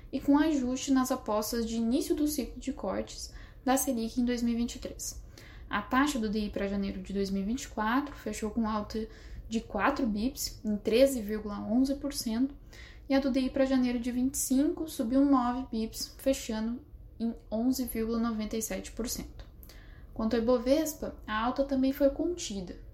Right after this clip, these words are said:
de certa forma em linha com o movimento externo. O Ibovespa fechou praticamente estável, com leve alta de zero vírgula zero quatro por cento. Esse desempenho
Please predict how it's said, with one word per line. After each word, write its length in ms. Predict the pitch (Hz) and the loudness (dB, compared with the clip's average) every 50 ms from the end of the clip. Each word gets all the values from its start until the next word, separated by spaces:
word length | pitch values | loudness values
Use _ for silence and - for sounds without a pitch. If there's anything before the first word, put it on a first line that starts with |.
| - - | -14 -10
de 100 | - 220 | -8 -6
certa 340 | - - 262 277 277 320 302 | -4 -2 -2 -2 -2 -4 -4
forma 260 | 302 - 269 262 277 311 | -2 0 2 4 4 6
em 100 | 330 339 | 6 6
linha 240 | 302 269 262 262 | 6 6 6 4
com 100 | 262 - | 4 4
o 40 | 269 | 6
movimento 400 | 262 269 262 262 247 247 247 - | 6 6 4 2 0 -2 -2 -2
externo. 440 | - - - - - - - - 208 - - - - - - - - - - - - - - | -4 -6 -6 -6 -6 -6 -6 -6 -10 -12 -16 -20 -20 -20 -20 -20 -18 -18 -18 -18 -16 -8 -6
O 40 | 247 | -4
Ibovespa 540 | 233 226 262 262 247 254 254 262 - 269 269 | 0 0 0 0 2 0 -2 0 0 -2 -2
fechou 300 | - 262 247 - 240 - | -2 -4 -6 -6 -6 -4
praticamente 560 | 226 226 226 - - 233 214 214 208 - - | -2 -4 -4 -2 -2 -2 -2 -2 -2 -4 -6
estável, 640 | - - - 196 190 208 226 269 277 320 320 330 - - - | -8 -6 -2 2 4 6 6 6 4 2 -2 -4 -6 -10 -8
com 180 | - 226 220 | -6 -4 -2
leve 280 | 220 226 226 214 220 220 | -2 -2 -2 -2 -2 -2
alta 200 | 214 220 214 233 | -2 -2 -2 -4
de 140 | 214 214 214 | -4 -6 -4
zero 300 | 202 214 214 226 254 247 | -4 -4 -2 -2 -2 -2
vírgula 320 | - 254 240 240 240 226 | -2 -4 -4 -4 -6 -6
zero 260 | 220 214 214 220 220 - | -6 -6 -6 -6 -8 -8
quatro 340 | - 208 196 202 247 - - - - | -8 -6 -4 -4 -6 -6 -10 -10 -10
por 100 | 294 302 | -8 -8
cento. 400 | - - 214 190 - - - - - - - - - - - - - - - - - - - | -6 -6 -6 -6 -6 -8 -8 -12 -18 -18 -18 -18 -16 -16 -14 -12 -12 -12 -12 -12 -12 -4 0
Esse 240 | 226 233 233 233 | 0 0 0 0
desempenho 720 | 214 202 208 226 240 247 - - 247 262 311 330 285 - | 0 0 2 2 2 2 4 4 4 4 4 4 4 2